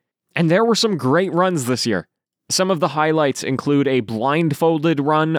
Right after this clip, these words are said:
of Sekiro. Yes, they literally beat the game in, like, two hours, blindfolded.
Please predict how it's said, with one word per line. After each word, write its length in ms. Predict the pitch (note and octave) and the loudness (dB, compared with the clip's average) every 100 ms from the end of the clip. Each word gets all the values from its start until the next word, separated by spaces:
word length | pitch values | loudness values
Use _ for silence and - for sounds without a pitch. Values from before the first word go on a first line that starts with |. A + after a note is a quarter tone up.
| - | -2
of 400 | B2 A2+ G#2 G2 - | 0 0 0 -4 -6
Sekiro. 540 | - C#3+ E3+ F3+ G#3+ _ _ _ _ | -4 0 0 0 -2 _ _ _ _
Yes, 260 | C3 F3+ F3 | -2 -2 0
they 200 | E3 E3 | 0 0
literally 400 | D3+ F#3 F3+ F3+ | 2 2 2 0
beat 240 | C#3+ E3+ | -2 -4
the 80 | B2+ | -2
game 240 | D#3+ E3 F3 | -2 0 0
in, 80 | |
like, 240 | C#3+ C3+ G#2+ | 0 -2 -2
two 240 | - E3 | -2 0
hours, 560 | D3 D3 E3+ F#3 - - _ _ _ - | 0 0 0 -2 -6 -12 _ _ _ -4
blindfolded. 680 | A#2 C3+ B2+ C3+ C3+ F3 | -2 -2 0 -2 0 -4